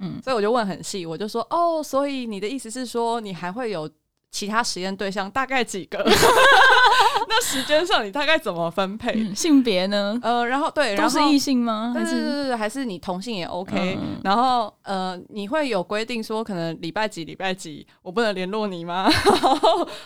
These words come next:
Speaker 2: 或例如说，大概几点到几点之间不能联络你吗？什么的。
Speaker 1: 嗯。
Speaker 2: 对，诸如此类的问题。
Speaker 1: 嗯。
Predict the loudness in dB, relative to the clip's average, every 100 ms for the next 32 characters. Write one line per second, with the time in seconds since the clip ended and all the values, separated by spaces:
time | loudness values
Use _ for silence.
0 | -6 -4 -2 -4 -4 -4 -4 -4 -6 -6
1 | -4 -2 -2 -4 -6 -6 -6 -6 -6 -6
2 | -4 -4 -2 -2 -4 -4 -4 -4 -4 -4
3 | -4 -8 -12 -12 -14 -14 -12 -10 -10 -14
4 | _ -14 -14 -20 _ 0 0 0 -4 -4
5 | -4 -6 -12 -14 -20 -20 _ -12 -10 -10